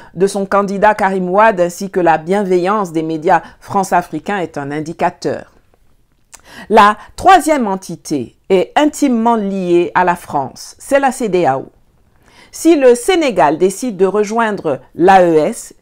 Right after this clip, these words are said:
c'est la mort instantanée. Et enfin, la quatrième entité qui avait besoin de négocier,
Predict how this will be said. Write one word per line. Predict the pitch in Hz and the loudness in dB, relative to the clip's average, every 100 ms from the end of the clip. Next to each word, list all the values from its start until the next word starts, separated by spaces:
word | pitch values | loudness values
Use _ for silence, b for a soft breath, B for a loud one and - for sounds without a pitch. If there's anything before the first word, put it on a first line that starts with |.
| _ _ | _ _
c'est | 285 | 4
la | 254 220 | 4 4
mort | 233 247 247 _ _ - | 4 4 2 _ _ 2
instantanée. | 240 - 208 185 160 135 120 _ _ _ _ _ _ _ _ _ | 2 2 -4 0 -2 -2 -6 _ _ _ _ _ _ _ _ _
Et | 208 262 294 294 _ - | -2 0 0 -4 _ -4
enfin, | 190 185 - 196 294 _ - | -4 -4 -6 -6 -6 _ -4
la | 165 151 139 _ - | 0 0 -2 _ -2
quatrième | 370 - 262 190 143 151 - | -2 -2 -2 2 2 0 -6
entité | 160 - 165 208 220 | -8 -10 -8 -8 -4
qui | 196 | -2
avait | 143 151 | 0 -2
besoin | 139 226 320 214 233 | -4 -2 -2 -2 -4
de | 175 | -2
négocier, | 156 143 147 147 - 247 339 | -4 -4 -6 -10 -8 -10 -10